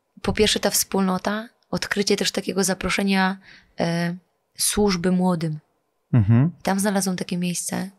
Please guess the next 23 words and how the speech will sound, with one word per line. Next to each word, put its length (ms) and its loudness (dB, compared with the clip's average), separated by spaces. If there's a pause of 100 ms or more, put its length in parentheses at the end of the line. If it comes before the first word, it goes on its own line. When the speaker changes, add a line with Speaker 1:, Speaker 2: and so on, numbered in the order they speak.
(220)
Speaker 1:
gdzie 380 2
zaczęłam 380 -2
posługiwać 600 -4
młodym 340 -2
ludziom 400 -2 (420)
i 80 -2
to 100 0
w 60 -2
sposób, 360 0
o 60 -2
który 260 -2
zawsze 280 -2
marzyłam, 400 -2
właśnie 260 -4
w 60 -6
sposób 360 -6
taki, 360 -8 (360)
takiego 340 -2
braterstwa, 680 2
w 80 -6
sposób 400 -4
taki 240 -4
domowy, 560 4